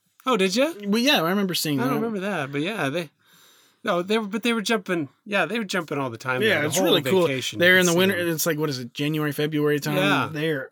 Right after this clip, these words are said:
Speaker 2: all over there in,
Speaker 1: Yeah.
Speaker 2: around Hawaii. And, uh, whale watching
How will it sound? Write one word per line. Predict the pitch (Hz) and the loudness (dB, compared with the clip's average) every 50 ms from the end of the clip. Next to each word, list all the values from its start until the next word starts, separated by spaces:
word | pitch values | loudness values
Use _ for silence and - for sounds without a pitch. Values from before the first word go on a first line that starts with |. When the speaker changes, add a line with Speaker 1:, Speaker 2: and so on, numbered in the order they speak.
| _ - | _ -8
Speaker 2:
all | 160 151 160 170 170 170 | -4 -2 0 2 4 4
over | 165 156 147 139 131 | 2 2 2 0 0
there | 123 120 120 120 117 | 2 2 0 0 0
in, | 117 | -2
Speaker 1:
Yeah. | 131 135 143 151 151 139 | -2 -2 -2 -2 0 0
Speaker 2:
around | 117 117 117 | 0 -2 -2
Hawaii. | 120 120 117 117 120 117 120 120 120 120 - _ _ _ - - _ - - - - - - - - | -4 -4 -4 -4 -2 -2 -4 -4 -6 -6 -10 _ _ _ -20 -20 _ -20 -20 -20 -20 -20 -20 -10 -4
And, | 147 143 147 156 156 | -2 0 0 0 0
uh, | 151 151 147 151 156 | 0 2 2 0 2
whale | 160 196 262 294 233 | 4 4 4 4 4
watching | 185 175 175 - 165 170 185 208 226 | 4 2 2 2 0 0 0 0 -2